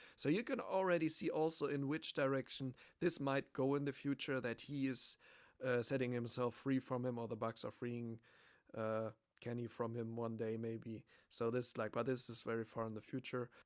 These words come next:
And, uh, that Jack said, that you can see, like, wha-, what's going on now, like, the, what, what would be the next step for the Inner Circle? What would M J F do? What, what would happen now? Um, and that hopefully not at Revolution or All Out, what, what Jack said, that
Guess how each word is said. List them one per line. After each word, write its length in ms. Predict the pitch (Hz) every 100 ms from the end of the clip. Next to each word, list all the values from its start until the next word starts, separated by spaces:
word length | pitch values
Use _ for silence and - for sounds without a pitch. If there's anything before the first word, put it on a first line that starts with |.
| -
And, 360 | 147 151 156 151 -
uh, 340 | 143 143 143 143 _ _ -
that 140 | 127
Jack 220 | 143 156 -
said, 300 | - 139 - - -
that 160 | 156 160
you 80 |
can 180 | 160 160
see, 300 | 147 - 185
like, 340 | 160 135 - - 69 - _ _ 98
wha-, 200 | 165 151
what's 240 | 160 170 -
going 300 | 180 170 160
on 160 | 185
now, 180 | 170 160
like, 240 | 151 147 -
the, 80 |
what, 180 | 139 160
what 220 | 160 165
would 140 | 175 170
be 100 | 160
the 140 | 151
next 240 | 151 151 -
step 260 | 160 151
for 100 | 139
the 120 | 139
Inner 140 | 151 151
Circle? 340 | - 160 143
What 260 | 131 147 -
would 240 | 143 - -
M 160 | 135 147
J 140 | 143
F 220 | 139 135 151
do? 220 | 151 143
What, 300 | 135 131 -
what 180 | 139 135
would 160 | 143
happen 400 | 117 151 - 139
now? 300 | 123 123 123 - - - _
Um, 420 | 139 135 135 139 147 _ _ _ _ -
and 200 | 139 143
that 300 | 139 120 - _ _
hopefully 420 | 147 170 - 151
not 180 | 147 147
at 120 | 147
Revolution 580 | 135 131 135 156 160 151
or 220 | 131 127
All 140 | 127 127
Out, 340 | 131 143 -
what, 240 | 135 131 -
what 140 | 120
Jack 220 | - 123
said, 220 | - 131 123
that 160 | 123